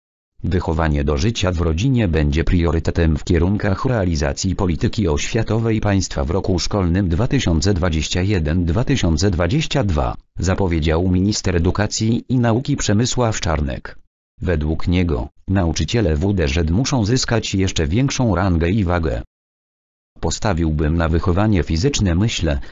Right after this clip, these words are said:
że priorytetem powinno być wychowanie, ale fizyczne.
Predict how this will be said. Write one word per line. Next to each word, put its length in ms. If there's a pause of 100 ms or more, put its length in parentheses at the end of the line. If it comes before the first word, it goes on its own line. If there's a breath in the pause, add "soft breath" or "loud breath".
że 140
priorytetem 760
powinno 480
być 260
wychowanie, 640 (200 loud breath)
ale 180
fizyczne. 640